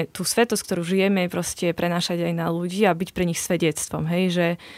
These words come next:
keď si Augustinianko alebo si v augustinianskej reholi, tak nie je dôležité, čo robíš, ale dôležité je, že kým si. A to ako Augustín hovoril a to akože tak prežívam, že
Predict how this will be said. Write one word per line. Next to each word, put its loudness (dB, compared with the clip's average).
keď -4
si -4
Augustinianko 0
alebo 4
si -8
v 2
augustinianskej 0
reholi, 4
tak -4
nie 2
je 0
dôležité, 0
čo -2
robíš, 0
ale 2
dôležité 0
je, 2
že 0
kým 2
si. -2
A 0
to -6
ako -2
Augustín 0
hovoril 2
a 2
to -4
akože -2
tak -6
prežívam, -4
že -6